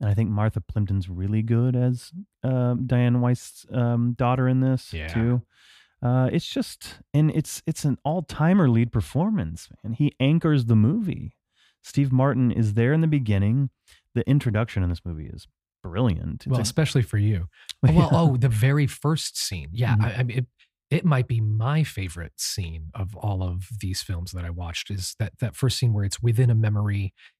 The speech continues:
Speaker 2: He's a little kid talking to the usher at the ball game that his dad left him
Speaker 1: Mm-hmm.
Speaker 2: with on, on every year on his birthday at the Cardinals game.
Speaker 1: Mm-hmm.
Speaker 2: Um,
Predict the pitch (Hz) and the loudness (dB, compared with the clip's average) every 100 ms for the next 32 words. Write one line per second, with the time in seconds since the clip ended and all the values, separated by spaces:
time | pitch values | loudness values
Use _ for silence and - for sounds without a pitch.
0 | _ 143 120 117 120 101 120 107 113 101 | _ 0 2 2 0 0 -2 -2 -2 -2
1 | 101 98 - 104 110 101 110 104 98 92 | -2 -2 -4 -4 -2 -4 -4 -2 -2 -4
2 | 95 92 92 90 95 95 - 90 87 - | -6 -6 -6 -6 -6 -8 -8 -8 -8 -6
3 | - 101 95 87 - - 104 87 104 - | 0 4 4 2 -6 -6 -6 -4 -6 -2
4 | 127 110 110 104 101 95 95 98 - 87 | -2 0 0 0 0 -2 -2 -4 -4 -10
5 | 85 - 110 101 90 78 - 78 - - | -10 -8 -4 -4 -6 -8 -14 -16 -16 -10
6 | - 104 101 87 - 120 110 95 | 0 2 4 0 -4 -4 -2 -4